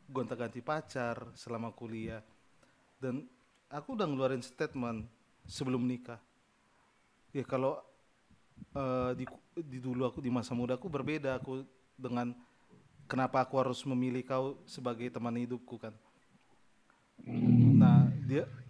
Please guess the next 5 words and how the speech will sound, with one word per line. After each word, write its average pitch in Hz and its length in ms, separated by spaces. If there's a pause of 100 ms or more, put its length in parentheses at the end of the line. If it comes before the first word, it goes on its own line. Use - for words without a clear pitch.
(300)
dalam 139 460 (160)
perjalanannya 151 720
ternyata 202 480 (1040)
aku 254 380 (580)
awal-awalnya 214 640